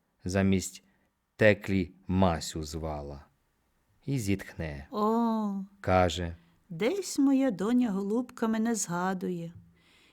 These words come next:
Speaker 2: Як то їй на своїм пануванні, що все погорджала попівським станом.
Speaker 1: І почне молитись.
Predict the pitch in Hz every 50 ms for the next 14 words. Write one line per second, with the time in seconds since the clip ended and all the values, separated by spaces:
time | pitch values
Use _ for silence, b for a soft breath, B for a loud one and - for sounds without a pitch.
0 | b b 214 202 185 196 226 269 381 427 - - - 269 247 214 202 233 233 226
1 | 220 226 220 214 - - 220 220 208 202 220 208 208 - 220 208 202 202 190 175
2 | 180 185 190 190 185 180 180 180 175 175 175 - b b b b b b b b
3 | - - - - 277 277 - - - - 277 294 294 294 - 285 262 277 269 240
4 | 208 214 - 240 233 233 226 220 214 220 226 220 214 - 220 214 196 202 - -
5 | - 220 202 190 202 - - - 196 190 185 180 180 180 180 180 - _ _ _
6 | _ _ _ _ _ _ _ - - 175 208 190 180 - - 98 95 - - -
7 | 92 90 95 101 110 113 107 101 95 90 87 87 85 82 - - 78 71 - -
8 | - -